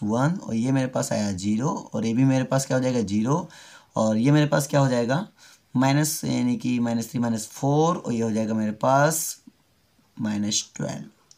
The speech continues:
I hope आया तो समझ में आ गया, ठीक है। तो बैक सब्स्टिट्यूशन के मैं, इसको यहाँ से हुआ, तो इसको मैं अगर अपने वेक्टर के फॉर्म में लिखना चाहूँगा,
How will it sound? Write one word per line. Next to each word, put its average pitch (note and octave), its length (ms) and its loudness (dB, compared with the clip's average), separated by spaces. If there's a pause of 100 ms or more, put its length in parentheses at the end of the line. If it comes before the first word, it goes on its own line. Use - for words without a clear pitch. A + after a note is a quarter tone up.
(760)
I B2 80 2
hope D3 180 4
आया C3+ 120 4
तो B2+ 120 -4
समझ A#2+ 200 0
में A2 140 2
आ F2+ 60 -4
गया, F2 180 -10
ठीक E3 180 -2
है। C#3+ 120 -4 (300)
तो D3 60 2
बैक D3+ 220 4
सब्स्टिट्यूशन C3+ 500 0
के C3 160 -2
मैं, B2+ 180 0
इसको C3+ 640 0
यहाँ B2+ 240 2
से C#3 140 0
हुआ, D#3+ 160 2
तो C3 120 -2
इसको B2+ 200 -2
मैं B2+ 160 4
अगर B2 380 0
अपने B2 480 -2 (260)
वेक्टर C3 260 -2
के D3+ 80 -2
फॉर्म C3 220 2
में B2 80 4
लिखना A2+ 160 -4
चाहूँगा, A2 400 -2